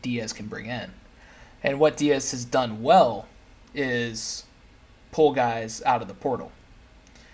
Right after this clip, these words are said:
And so you mix that in with recruiting and being able to find these kids. I mean, that's, that's been kind of the issue with Florida State, right? Not to say, like, Willie Taggart, they should have stuck with him or anything, but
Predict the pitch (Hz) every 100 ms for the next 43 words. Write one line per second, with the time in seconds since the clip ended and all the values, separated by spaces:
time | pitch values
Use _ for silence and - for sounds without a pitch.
0 | - _ - 127 131 123 127 135 - 131
1 | 127 127 123 113 107 - - - - -
2 | 123 - 190 208 139 110 120 - - -
3 | 123 120 123 113 113 117 127 120 107 -
4 | - 175 117 117 - - - - - -
5 | - _ - - - 143 143 143 156 -
6 | 147 - 160 - 156 147 131 143 143 143
7 | 127 160 147 135 - 151 127 117 127 -
8 | - - - - - - - 131 135 131
9 | 127 135 127 123 120 113 - - 135 131
10 | 120 127 127 123 120 120 120 - - 123
11 | 120 131 113 127 139 123 117 113 - 120